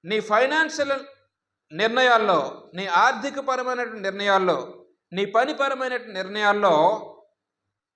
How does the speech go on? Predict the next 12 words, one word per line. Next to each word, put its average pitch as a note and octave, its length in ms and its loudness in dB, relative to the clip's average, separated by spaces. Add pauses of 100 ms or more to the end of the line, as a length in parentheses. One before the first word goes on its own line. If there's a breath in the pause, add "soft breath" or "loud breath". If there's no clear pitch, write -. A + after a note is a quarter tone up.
(140)
నిన్ను A#3 680 0 (260)
ధనాపేక్ష B3 760 0
లేని A3 280 -6
వారిగా F#3+ 360 0
చేస్తుంది. D3+ 580 -6
ఆ B2 60 -6
భక్తి B2+ 540 -16 (800)
ఉన్నదానితో A3 960 0 (520)
సంతృప్తి G#3 680 -6
చెందేటటువంటి F#3 460 -8
భక్తిగా E3 460 -4
నీకు E3+ 640 -6